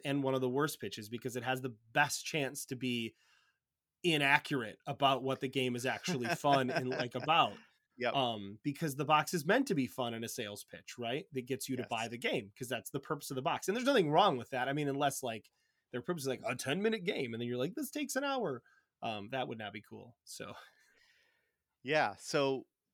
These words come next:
Speaker 2: uh, tha-, that's, that's four different, four different types of pitches. Um,
Speaker 1: Yeah.
Speaker 2: I thought maybe we could wrap up by just thinking about, you know, we talked about what, how they're different. How are they the same? And the things that came to mind for me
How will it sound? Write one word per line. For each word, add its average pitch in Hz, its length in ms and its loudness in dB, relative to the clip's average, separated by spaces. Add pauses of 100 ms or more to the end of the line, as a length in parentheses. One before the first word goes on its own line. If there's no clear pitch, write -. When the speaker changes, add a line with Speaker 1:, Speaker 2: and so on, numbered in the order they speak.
(640)
Speaker 2:
uh, 123 180 -2
tha-, 117 120 -4
that's, 131 280 -8 (220)
that's - 180 -14
four 143 280 -6
different, 135 400 -6 (800)
four 170 220 -4
different 165 260 -6
types - 280 0
of 147 80 -14
pitches. - 580 -8 (240)
Um, 127 200 0
Speaker 1:
Yeah. 196 360 4
Speaker 2:
I 131 60 -18
thought 131 200 -4
maybe 135 200 -4
we 131 80 -4
could - 180 -6
wrap 131 300 4
up 131 200 -2
by 120 160 2
just 117 260 -8 (720)
thinking 127 300 -8
about, 117 400 0
you 110 80 -10
know, 110 180 -6 (160)
we 117 100 -10
talked 120 180 -2
about 117 180 -2
what, 120 140 -2 (100)
how 123 140 -6
they're 117 100 -2
different. 117 360 -8
How 127 120 0
are 139 120 2
they 135 80 -2
the 120 140 -6
same? 113 460 -8 (800)
And 117 320 -2
the 110 60 -12
things 131 260 -8
that 120 120 -10
came 127 240 -8
to 117 60 -8
mind 127 420 -6
for 110 140 -14
me 127 340 -10